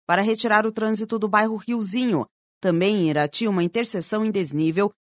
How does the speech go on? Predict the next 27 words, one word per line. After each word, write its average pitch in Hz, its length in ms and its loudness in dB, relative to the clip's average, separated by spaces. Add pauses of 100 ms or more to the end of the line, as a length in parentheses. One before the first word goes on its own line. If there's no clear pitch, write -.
vai 202 100 4
fazer 208 320 0
a 208 60 2
ligação 208 420 0
da 202 140 2
P 202 140 -6
R 185 180 -2
três 180 260 -6
meia 160 300 0
quatro 208 400 6
com 208 100 0
a 202 80 4
B 190 180 0
R 208 340 0
um 180 100 0
cinco 147 300 -4
três, 190 360 -2 (300)
no 240 80 -4
local 262 300 6
próximo 226 400 2
ao 220 100 2
trecho 214 320 -4
conhecido 214 480 -4
como 220 380 0 (100)
Curva 277 380 0
da 220 120 2
Morte, 156 480 0